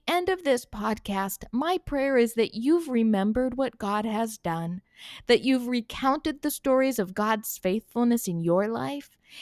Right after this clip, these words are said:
and that the remembering has kindled a heart and mind full of contagious joy.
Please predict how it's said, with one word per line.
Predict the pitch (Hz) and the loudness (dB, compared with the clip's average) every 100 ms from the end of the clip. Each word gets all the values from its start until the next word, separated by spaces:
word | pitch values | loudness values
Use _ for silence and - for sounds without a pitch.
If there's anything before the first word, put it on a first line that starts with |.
| - - - | -18 -10 0
and | 254 285 | 2 4
that | 302 | 2
the | 269 | 2
remembering | 277 294 302 294 330 339 254 208 185 196 | 0 0 -2 0 0 0 2 2 2 -2
has | 208 269 240 - | -4 -6 -6 -12
kindled | - 320 294 254 190 175 190 - | -6 -2 0 2 2 2 -2 -4
a | 202 | -6
heart | - - - 294 302 - | -6 -6 0 0 0 -6
and | 294 302 285 | -4 -2 -2
mind | 208 175 170 165 175 - - _ - | -2 -2 -2 -4 -6 -8 -16 _ -4
full | 359 294 165 - - _ _ _ | 2 4 2 0 -10 _ _ _
of | 180 175 | -8 -8
contagious | - 190 190 - 220 226 240 240 | -6 -6 -6 -6 -6 -4 -6 -6
joy. | - - 180 160 156 | -10 -8 -8 -10 -14